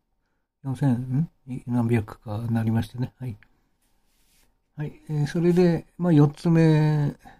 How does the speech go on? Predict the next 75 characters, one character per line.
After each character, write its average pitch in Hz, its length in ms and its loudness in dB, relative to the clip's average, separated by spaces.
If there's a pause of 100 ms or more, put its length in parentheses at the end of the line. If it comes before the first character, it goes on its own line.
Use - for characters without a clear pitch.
(140)
の 127 240 -4
チ - 140 -10
ャ 123 80 -4
ン 117 60 -2
ネ 117 100 -2
ル 117 200 -2
な 117 120 0
ん 113 80 -4
か 101 100 -14
は 101 80 -10
ね、 135 180 -2 (140)
あ 120 80 -8
の、 107 280 -6
少 - 260 -8
し - 160 -18
聞 107 120 -10
い 104 40 -10
て 107 260 -8 (380)
い - 20 -20
た 117 140 -8
だ 113 100 -6
く 113 160 -8
場 113 160 0
合 113 60 0
も 113 160 2
あ 107 60 2
る 107 120 -4
し - 160 -16
で 110 60 -18
す 127 120 -8
ね。 143 160 -2 (760)
え 131 160 -8
ー、 135 80 -2
今 127 260 2
三 123 240 0
千 123 140 2
八 117 180 -4
百 120 200 0
人 120 140 4
ぐ 120 60 0
ら 139 120 4
い - 100 -2
に 143 60 -4
な 120 60 -8
っ - 20 -20
て、 - 160 -18 (180)
<laughs> - 160 -12
な 147 80 2
っ - 40 -10 (160)
た - 140 -16
か 143 120 -2
ら 123 80 -6
ね。 123 180 -4 (400)
は 143 140 -4
い。 135 100 -8 (420)
え 143 80 -8
ー、 123 1500 0
バ 156 100 6
シ - 140 0
バ 110 80 0
シ 123 120 -8
ね、 143 220 0
い 139 80 -8
ろ 127 140 0
ん 139 100 2
な 139 120 2
こ 143 120 0
と 123 160 -8
を 107 60 -4
ね、 123 240 -4
私 160 360 -2
は 151 120 4
も 123 300 4
う - 20 -2
ね、 120 180 -2